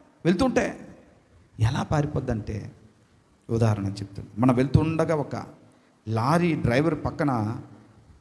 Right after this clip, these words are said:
ఓ సాతానుగా, పిల్ల సాతాను అంటే సాతాను దూతలను కూర్చొని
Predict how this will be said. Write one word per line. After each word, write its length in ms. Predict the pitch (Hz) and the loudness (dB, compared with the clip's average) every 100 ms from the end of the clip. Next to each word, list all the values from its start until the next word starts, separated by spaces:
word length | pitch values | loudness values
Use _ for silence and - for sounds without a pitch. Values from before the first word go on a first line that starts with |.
| - - _ - | -20 -20 _ -4
ఓ 180 | 113 | -2
సాతానుగా, 600 | 113 123 139 156 135 107 101 | 0 2 2 2 0 -2 -6
పిల్ల 220 | - 127 147 | -6 -2 0
సాతాను 420 | 151 139 139 139 | 0 0 -4 -6
అంటే 200 | 113 - | -2 -2
సాతాను 380 | 110 123 156 160 | 0 -2 -2 -2
దూతలను 380 | 127 147 135 117 | -2 -2 -4 -4
కూర్చొని 440 | 123 120 127 113 | -6 -6 -4 -4